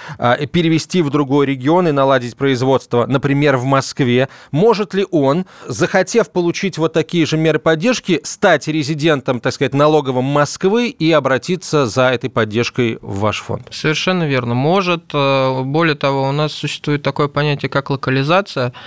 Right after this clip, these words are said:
Speaker 2: К предприятию, э, предъявляется ряд требований, в том числе по выручке, по размеру активов, численности сотрудников и так далее. А в случае, если, э,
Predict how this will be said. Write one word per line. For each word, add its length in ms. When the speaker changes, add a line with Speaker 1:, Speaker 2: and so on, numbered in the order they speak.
Speaker 2:
К 40
предприятию, 1200
э, 80
предъявляется 600
ряд 200
требований, 520
в 80
том 240
числе 480
по 260
выручке, 540
по 540
размеру 460
активов, 340
численности 500
сотрудников 720
и 60
так 220
далее. 340
А 400
в 60
случае, 560
если, 520
э, 380